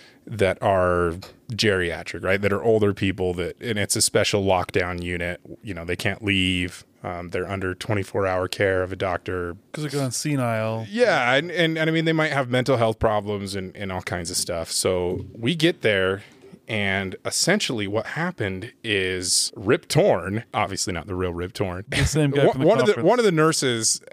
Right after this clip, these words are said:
Speaker 1: had walked around into this lady's room, and this lady's, um, bedridden. She's got a lot of medical problems.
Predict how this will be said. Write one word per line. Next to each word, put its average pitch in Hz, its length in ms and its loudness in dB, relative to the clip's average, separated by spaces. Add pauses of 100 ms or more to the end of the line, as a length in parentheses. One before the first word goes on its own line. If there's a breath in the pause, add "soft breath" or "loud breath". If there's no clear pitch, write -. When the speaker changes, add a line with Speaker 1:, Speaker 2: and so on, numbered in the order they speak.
(100)
Speaker 1:
had 120 180 -2
walked 127 360 2
around 101 560 2
into 107 280 -4
this 98 220 -2
lady's 98 360 0
room, 92 400 -2
and 101 160 -4
this - 160 -2
lady's, 117 540 0
um, 90 460 -4
bedridden. 117 640 2
She's - 200 -4
got 110 120 2
a 101 60 2
lot 95 140 2
of 92 40 -6
medical 110 300 0
problems. 95 640 0